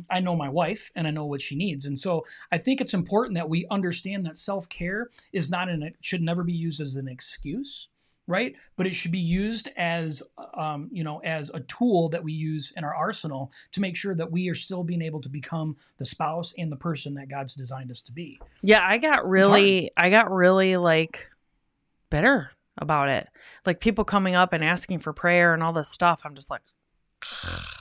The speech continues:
Speaker 1: Yeah.
Speaker 2: you know, I mean, if I'm gonna be honest,
Speaker 1: Yeah,
Speaker 2: and
Speaker 1: that's,
Speaker 2: it's
Speaker 1: that's
Speaker 2: like,
Speaker 1: honesty.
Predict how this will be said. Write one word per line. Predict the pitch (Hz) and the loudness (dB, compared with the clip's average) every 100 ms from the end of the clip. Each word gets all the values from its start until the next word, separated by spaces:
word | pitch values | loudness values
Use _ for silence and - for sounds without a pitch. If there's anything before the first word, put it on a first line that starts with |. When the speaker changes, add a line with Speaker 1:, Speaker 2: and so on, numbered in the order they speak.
| - | -6
Speaker 1:
Yeah. | 170 170 - | -2 -2 0
Speaker 2:
you | 214 | 4
know, | 220 | 8
I | 254 | 10
mean, | 233 226 | 8 8
if | 214 | 8
I'm | 220 | 6
gonna | 214 214 | 6 4
be | 202 | 8
honest, | 180 254 131 214 | 10 8 6 6
Speaker 1:
Yeah, | 302 | 6
Speaker 2:
and | 269 | 6
Speaker 1:
that's, | 190 190 | 2 2
Speaker 2:
it's | 180 | 6
Speaker 1:
that's | |
Speaker 2:
like, | 202 185 | 8 8
Speaker 1:
honesty. | 285 156 - 135 | 6 -2 -6 -10